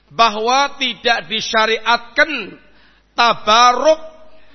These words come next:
dengan sesuatu dari pohon, wal ahjar, dan bebatuan, wal, eh,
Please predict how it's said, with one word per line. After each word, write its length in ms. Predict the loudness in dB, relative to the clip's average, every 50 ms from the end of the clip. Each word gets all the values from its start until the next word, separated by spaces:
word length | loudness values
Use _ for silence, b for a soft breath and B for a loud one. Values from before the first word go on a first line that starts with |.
| b b b _
dengan 320 | -6 -6 -4 -2 -2 -2 -2
sesuatu 920 | -4 -6 -8 -8 -8 -4 -2 0 0 0 0 -4 -6 -8 -8 -8 -8 -6 -4
dari 280 | -4 -2 -2 -4 -4 -4
pohon, 480 | -4 -4 -2 0 0 2 2 2 0 0
wal 240 | -2 -6 -6 -6 -6
ahjar, 560 | -8 -8 -8 -10 -6 0 2 2 2 2 0
dan 160 | -4 -8 -8
bebatuan, 960 | -8 -10 -8 -6 -6 -6 -6 -6 -6 -2 0 0 2 2 0 -2 -2 -6 B B B B B B B B B -16
wal, 600 | -10 -4 0 2 2 2 2 0 -2 -4 -8 -10 -16 -20 -20 -20 -20 -20 -20 -20 _ _ _ _ _ _ _ _ _ -4
eh, 360 | 0 0 2 2 0 0 -2